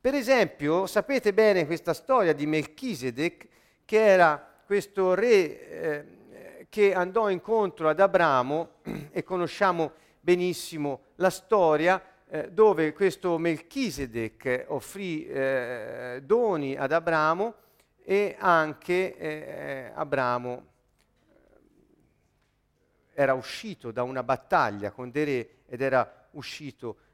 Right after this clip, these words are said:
vittorioso. Questo Melchisedec era una persona che realmente è accaduta, è, è vissuta, realme-, era una persona reale che realmente parlò ad Abramo.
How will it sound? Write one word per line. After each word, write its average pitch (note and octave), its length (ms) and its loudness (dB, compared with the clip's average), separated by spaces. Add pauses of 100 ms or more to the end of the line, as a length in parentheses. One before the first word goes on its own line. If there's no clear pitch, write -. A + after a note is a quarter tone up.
vittorioso. A#2 920 -12 (480)
Questo A3 560 2
Melchisedec F3 920 0
era A3 320 4
una A3 260 2
persona E3 840 0 (640)
che G#3 300 -2
realmente A#3+ 680 0
è - 20 8
accaduta, C3+ 560 -2
è, D3+ 240 4
è D#3 240 -2
vissuta, B2+ 760 -8
realme-, G3+ 500 2
era F#3 200 4
una G#3+ 100 6
persona G#3+ 340 2
reale F3 580 4
che A3 160 2
realmente C4 640 2
parlò E3+ 360 2
ad D#3 140 2
Abramo. E3 600 2